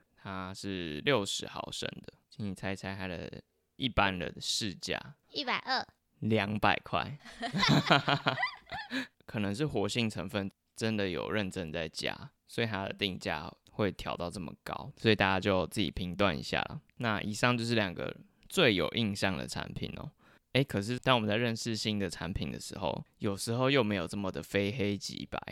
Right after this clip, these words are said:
Speaker 1: 那我把这类的产品归类为相见时难别亦难的产品。
Speaker 2: 什么啊？<laughs> 听不懂欸。
Speaker 1: 就是你平常其实不会买，所以你很难跟它相见。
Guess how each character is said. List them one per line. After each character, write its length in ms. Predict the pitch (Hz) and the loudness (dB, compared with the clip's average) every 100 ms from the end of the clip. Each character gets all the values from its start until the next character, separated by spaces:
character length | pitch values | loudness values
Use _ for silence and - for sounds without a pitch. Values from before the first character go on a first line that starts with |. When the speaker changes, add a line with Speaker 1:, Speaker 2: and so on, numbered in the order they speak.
| - _ | -12 _
Speaker 1:
那 120 | 120 | 0
我 60 | 110 | 2
把 180 | 101 78 | 4 2
这 140 | 110 | 2
类 180 | 110 92 | 2 2
的 100 | 82 | -2
产 240 | - 80 | -6 -6
品 260 | 95 73 80 | -6 -6 -6
归 220 | - 95 | -2 0
类 180 | 95 92 | 2 2
为 380 | 52 50 50 143 - | 2 -2 -4 -8 -2
相 260 | 120 113 | 0 0
见 220 | 113 117 | 0 0
时 240 | 104 - 78 | 2 0 -2
难 260 | 85 73 104 | -4 -4 -2
别 200 | 101 87 | 0 2
亦 160 | 104 | 0
难 180 | 90 - | 0 -4
的 100 | 90 | -8
产 260 | - - - | -8 -8 -10
品。 180 | - - - _ | -10 -14 -18 _
Speaker 2:
什 200 | - 208 | -18 -14
么 160 | 202 202 | -6 -2
啊？ 720 | 226 269 285 285 - - 269 | 4 6 10 12 12 10 4
<laughs> 20 | |
听 160 | - 370 | -4 -6
不 140 | 427 | -6
懂 240 | 440 - 302 | -6 -2 -2
欸。 480 | 269 269 277 277 | -2 -2 -2 0
Speaker 1:
就 80 | 269 | 2
是 220 | 180 254 - - - | 2 2 -2 -8 -2
你 160 | 113 | 0
平 240 | 104 110 120 | 2 2 4
常 280 | 120 107 120 | 4 4 2
其 160 | 120 | 0
实 80 | 110 | -2
不 140 | 110 | 0
会 140 | 107 117 | 0 0
买， 160 | 120 - 139 - _ | 0 -2 -6 -12 _
所 140 | - | 0
以 40 | 120 | 0
你 160 | 104 104 | 0 -2
很 180 | 107 | -4
难 140 | 101 101 | -4 -4
跟 100 | 104 | -4
它 100 | 104 | -4
相 300 | 104 87 95 | -4 -4 -4
见。 260 | 101 85 | -2 -2